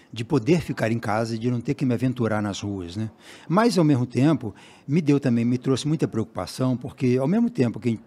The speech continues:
se preocupava com o risco, é, da morte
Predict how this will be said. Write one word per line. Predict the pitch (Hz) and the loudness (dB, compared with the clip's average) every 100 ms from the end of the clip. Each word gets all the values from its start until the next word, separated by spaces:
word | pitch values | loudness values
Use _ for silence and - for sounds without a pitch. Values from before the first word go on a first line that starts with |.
| - | -20
se | - - | -16 -4
preocupava | 135 123 117 107 101 | -4 -2 -4 -6 -8
com | - 104 104 95 - - | -10 -8 -8 -10 -14 -14
o | 92 | -2
risco, | 117 135 - 104 - - - | 0 0 -4 -16 -16 -20 -18
é, | 123 107 101 98 95 90 90 90 95 - - | -8 -6 -6 -6 -8 -8 -10 -12 -14 -18 -20
da | 95 101 | -4 -4
morte | 101 104 - - 101 | -2 -4 -4 -10 -16